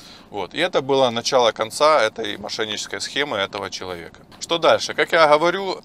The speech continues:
всё, по сути, техническую часть, э, данного расследования со стороны службы безопасности возложили на меня. А что именно? То есть, по сути, э, меня заставили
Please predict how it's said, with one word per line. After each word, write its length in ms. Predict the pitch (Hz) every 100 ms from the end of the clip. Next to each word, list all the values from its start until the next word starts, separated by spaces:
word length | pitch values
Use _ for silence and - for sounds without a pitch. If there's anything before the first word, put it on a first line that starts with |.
| -
всё, 180 | - 170
по 120 | 139
сути, 440 | - 147 - 123 110 104
техническую 580 | - 131 143 - - 123
часть, 440 | - 127 110 - 113
э, 640 | 107 104 101 98 98 98 95
данного 320 | 123 127 120
расследования 520 | 113 - 127 110 110
со 120 | 104 104
стороны 400 | 113 117 110 113 -
службы 260 | 120 113
безопасности 800 | 110 120 135 - 185 147 - 127 - - - -
возложили 560 | 110 120 123 131 120
на 100 | 117
меня. 340 | 117 135 185 175
А 200 | - 107
что 180 | - 135
именно? 440 | 113 101 90 87
То 120 | 95
есть, 160 | 92 -
по 80 | 131
сути, 280 | 190 160
э, 440 | 139 113 104 107 107
меня 200 | 127 143
заставили 680 | 123 - 123 113 107 98